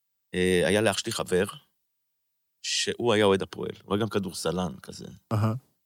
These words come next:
Speaker 1: הוא בטח בן שבע עשרה, הוא אוהד הפועל. אני חושב שהוא גם שיחק בהפועל. ואז הוא התחיל לקחת אותי לאוסישקין. לא הייתי בחיים שלי במשחק כדור-,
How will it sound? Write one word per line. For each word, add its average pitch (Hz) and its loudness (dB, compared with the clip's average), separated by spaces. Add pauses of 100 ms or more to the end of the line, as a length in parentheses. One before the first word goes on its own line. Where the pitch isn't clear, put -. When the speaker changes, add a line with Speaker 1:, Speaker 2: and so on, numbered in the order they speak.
(120)
Speaker 1:
הוא 82 -14
בטח 92 -10
בן 92 -2
שבע 87 0
עשרה, 90 -2
הוא - -12 (140)
אוהד 95 2
הפועל. 87 -6
אני - -20
חושב 113 -6
שהוא - -4
גם 113 0
שיחק 117 -6
בהפועל. - -4 (1400)
ואז 160 2
הוא 190 2
התחיל 170 -2
לקחת 160 -6
אותי 156 -6
לאוסישקין. 131 -4 (560)
לא 143 4
הייתי 165 2
בחיים 143 -2
שלי 123 -4
במשחק 95 -6
כדור-, 92 -6